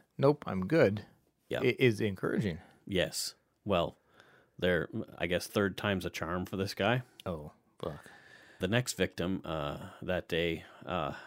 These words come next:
Speaker 2: was twenty years old, but, uh,
Speaker 1: Oh.
Speaker 2: she was intellectually challenged. Not my wording. This is the wording in the court documents that I read.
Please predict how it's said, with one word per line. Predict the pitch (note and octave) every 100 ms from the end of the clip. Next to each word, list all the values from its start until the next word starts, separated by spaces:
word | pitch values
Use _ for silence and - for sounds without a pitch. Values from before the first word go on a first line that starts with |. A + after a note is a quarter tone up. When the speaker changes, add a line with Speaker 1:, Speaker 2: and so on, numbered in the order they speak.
| - - -
Speaker 2:
was | E2 D#2 C#2+ -
twenty | - G2 F#2+
years | D2+ D2+
old, | D#2+ A2+ A#1+ - _
but, | C#2 A1+ - - -
uh, | -
Speaker 1:
Oh. | - - - - - _
Speaker 2:
she | - G#2+ G2
was | F#2+ F2 D2+ - - _
intellectually | G#2+ G2+ F#2 F#2+ - E2 D#2+
challenged. | - D#2+ E2 G#2+ E3+ - -
Not | C#2+ F#2 -
my | E2 D2
wording. | E2 E2+ F2 F#2 F2
This | E2 D2+
is | C#2+
the | D2+
wording | D#2 D#2+ D2 C#2 -
in | D2
the | C#2+
court | - F2+ -
documents | F#2 - F2+ F#2 -
that | -
I | E2+
read. | D#2+ A#2+